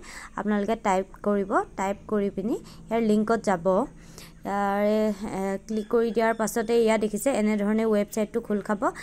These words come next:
আৰ টি পি এছ ডট আছাম ডট গভ ডট ইন। ইয়ালৈ খোল খোৱাৰ পাছতে আপোনালোকে ইয়াৰে, এ, যি অসম চৰকাৰ বুলি ওলাই আছে, অসম চৰকাৰৰ, আহ, আপুনি, এ, ঠাইখিনিত ক্লিক কৰি দিব।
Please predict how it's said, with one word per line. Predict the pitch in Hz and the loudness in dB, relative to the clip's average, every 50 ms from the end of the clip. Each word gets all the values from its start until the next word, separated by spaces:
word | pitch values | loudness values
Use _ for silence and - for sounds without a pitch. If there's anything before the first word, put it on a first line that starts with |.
| - - - - - | -14 -16 -14 -8 -2
আৰ | - 208 202 - | -2 0 0 0
টি | 220 | 0
পি | 214 - - 226 233 | -2 -2 -2 0 0
এছ | 277 320 294 233 | 0 0 -2 0
ডট | 214 214 208 220 220 - - - - - - - - - | 0 2 2 2 0 -4 -12 -16 -14 -14 -14 -10 -6 -6
আছাম | 208 208 - 220 208 214 208 | -4 0 0 0 2 2 2
ডট | 208 214 208 - | 2 0 0 2
গভ | - 208 196 185 | 2 2 2 2
ডট | 214 214 214 214 160 | 2 0 0 0 0
ইন। | 220 262 330 440 - - | 0 2 0 0 -2 -6
ইয়ালৈ | 285 226 208 208 208 220 233 233 240 | -6 -4 -2 0 2 4 6 4 4
খোল | 240 - - - 226 220 | 4 0 -4 -4 -4 -4
খোৱাৰ | 220 - - 294 285 277 285 | -4 0 2 4 4 4 2
পাছতে | - 202 - - 294 285 - 226 254 359 - - - - - - - - - - | 0 -2 0 0 -2 0 0 0 -2 -2 -4 -8 -20 -20 -18 -18 -18 -16 -8 -4
আপোনালোকে | 190 208 208 240 240 233 226 220 233 302 370 | -4 -2 0 0 0 0 0 2 2 4 4
ইয়াৰে, | 381 294 233 214 214 226 262 349 - - - - - - - - - 220 233 | 4 4 2 2 2 2 2 2 0 -2 -8 -20 -20 -20 -18 -10 -6 -4 -2
এ, | 226 220 | -2 -2
যি | - 220 254 185 | 0 0 0 0
অসম | 185 - - - 254 254 254 | 0 0 0 2 2 2 2
চৰকাৰ | 247 - 240 226 - - 233 233 | 2 2 0 0 2 4 2 4
বুলি | 220 214 240 247 247 | 4 2 2 2 2
ওলাই | - 202 202 208 226 247 254 233 | 2 0 0 2 2 2 2 2
আছে, | 208 - - 277 330 359 - - | 0 0 0 -2 -2 -2 -4 -8
অসম | - 185 - - 240 233 | -8 -8 -4 -2 -2 -2
চৰকাৰৰ, | 220 - 240 226 220 220 233 226 226 233 247 254 | -2 -2 -2 -2 -2 -2 -2 -2 0 0 0 0
আহ, | 254 247 - - - - - - - 196 208 202 196 202 202 202 - 180 | -2 -2 -8 -16 -16 -16 -14 -8 -4 -2 0 0 0 0 -2 -2 -2 -2
আপুনি, | 202 202 - 208 214 214 214 220 | -2 -2 -2 0 0 0 0 0
এ, | 208 - - 180 208 208 - | -2 -4 -4 -4 -4 -4 -2
ঠাইখিনিত | 202 220 202 180 208 226 233 233 - | 0 0 0 2 0 -2 -2 -4 -4
ক্লিক | - 220 214 214 - - | -2 -2 -2 -2 0 0
কৰি | 226 226 226 214 | 2 2 4 2
দিব। | 226 208 | 2 2